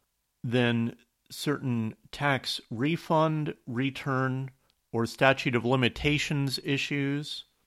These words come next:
penalty and addition to tax issues,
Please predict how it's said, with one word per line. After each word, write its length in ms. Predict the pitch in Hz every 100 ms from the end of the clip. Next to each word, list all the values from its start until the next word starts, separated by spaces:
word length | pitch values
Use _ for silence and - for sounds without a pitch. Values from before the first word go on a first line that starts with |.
| _ _
penalty 680 | - 156 170 160 - 151 147
and 200 | 147 123
addition 680 | 117 117 143 - 139 135 -
to 140 | - 139
tax 420 | - 135 131 -
issues, 760 | 143 123 - 120 120 117 120